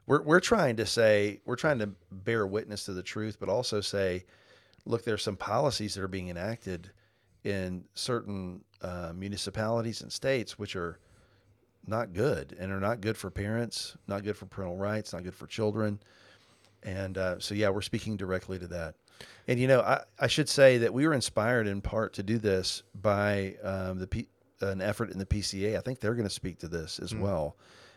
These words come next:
Speaker 1: And so I look forward to seeing something coming out of the P C A too.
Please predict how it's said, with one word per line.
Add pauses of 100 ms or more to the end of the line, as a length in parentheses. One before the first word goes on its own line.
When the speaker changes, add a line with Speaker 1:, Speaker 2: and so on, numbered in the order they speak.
(120)
Speaker 1:
And
so
I
look
forward
to
seeing
something
coming
out
of
the
P
C
A (360)
too.